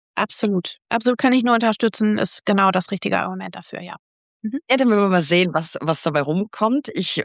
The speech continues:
Speaker 1: Wir
Speaker 2: warte
Speaker 1: sind
Speaker 2: mit,
Speaker 1: gespannt.
Speaker 2: mit, mit Spannung. Ist ja auch nur meine
Speaker 1: Ja.
Speaker 2: persönliche Meinung.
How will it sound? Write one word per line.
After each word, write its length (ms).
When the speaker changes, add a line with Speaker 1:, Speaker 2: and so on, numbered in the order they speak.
Speaker 1:
Wir 100
Speaker 2:
warte 200
Speaker 1:
sind 240
Speaker 2:
mit, 20
Speaker 1:
gespannt. 580
Speaker 2:
mit, 100
mit 120
Spannung. 420
Ist 140
ja 100
auch 60
nur 100
meine 220
Speaker 1:
Ja. 40
Speaker 2:
persönliche 540
Meinung. 360